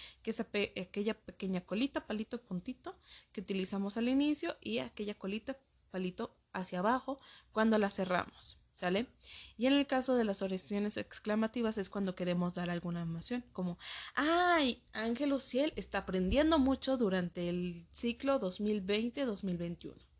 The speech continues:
O, "¡Ay! Eh, David Mateo se encuentra en la Sierra de Guerrero. ¡Qué bueno!". Entonces aquí es cuando nosotros expresamos alegría, emoción, sorpresa, dolor, admiración, entre otras cuestiones,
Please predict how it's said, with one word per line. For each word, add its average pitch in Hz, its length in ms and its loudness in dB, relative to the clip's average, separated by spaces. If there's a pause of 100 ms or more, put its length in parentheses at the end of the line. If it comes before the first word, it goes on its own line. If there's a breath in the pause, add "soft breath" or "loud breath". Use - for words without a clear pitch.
(340 loud breath)
O, - 280 4
"¡Ay! 339 540 8 (400)
Eh, 190 280 2
David 196 380 2
Mateo 311 440 2
se 294 120 -2
encuentra 226 420 -2
en 240 80 -4
la 202 100 -8
Sierra 247 420 -2
de 202 140 -2
Guerrero. 170 400 -4 (240)
¡Qué 262 160 6
bueno!". 196 380 0 (960 loud breath)
Entonces 202 440 -2
aquí 233 240 -2
es 240 80 0
cuando 262 240 2
nosotros 208 500 0
expresamos 196 680 -4
alegría, 202 680 2
emoción, 208 760 -2 (300 loud breath)
sorpresa, 190 760 -2
dolor, 180 500 4
admiración, 185 800 -4
entre 180 320 -2
otras 165 320 -6
cuestiones, 247 560 -4